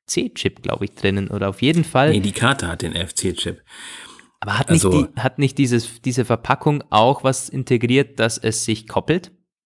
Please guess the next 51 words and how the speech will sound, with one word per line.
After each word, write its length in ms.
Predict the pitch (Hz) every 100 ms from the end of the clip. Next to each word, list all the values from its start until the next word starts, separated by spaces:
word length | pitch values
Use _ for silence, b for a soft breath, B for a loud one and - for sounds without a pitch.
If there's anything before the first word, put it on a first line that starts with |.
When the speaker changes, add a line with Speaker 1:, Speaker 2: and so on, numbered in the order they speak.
| _ _ _ _ B B B B
Speaker 2:
Also 240 | 107 98 107
wie 60 |
ich 60 | 131
das 140 | 170
verstanden 480 | - 107 101 - 101
habe, 280 | 98 107 127
ist 220 | 107 -
das 100 | 110
von 120 | -
der 100 | 98
Karte 320 | 92 110 110 101
selbst. 480 | 113 90 - - -
Die 240 | 98 95
Karte 420 | - 120 147 98 -
hat 140 | - 147
ja 80 |
den 160 | 120 104
N-F-C-Chip, 800 | 95 101 - - 120 - 180 190
Speaker 1:
Okay. 40 |
Speaker 2:
der 240 | 98 95 90
irgendwie 280 | 98 92 98
nicht 160 | 92
benutzt 360 | 101 151 - -
wird, 260 | 87 90 92
weil, 260 | 87 85
äh, 220 | 76 69 -
weil 200 | 78 82
sie 100 | 78
blöd 300 | - 117 -
sind. 200 | 170 139 B B B
Also 160 | 104
es 140 | 90 -
ist 100 | - B
sogar 220 | - - 78
sowieso 280 | - 87 85
skurril. 380 | 87 - 87 87 B B B B
Ähm, 580 | - 85 80 82 - -
gleich 180 | - 90
nochmal, 200 | 90 82
aber, 280 | 80 87 -
äh, 280 | 90 87 -
wie 200 | 78 98
ich 80 | 139
das 120 | 143
verstehe, 280 | 120 123 113
du 80 | 107
musst 180 | 107
einfach 180 | 98 110
nur 140 | 117 107
die 80 |
Karte, 560 | - 90 101 135 135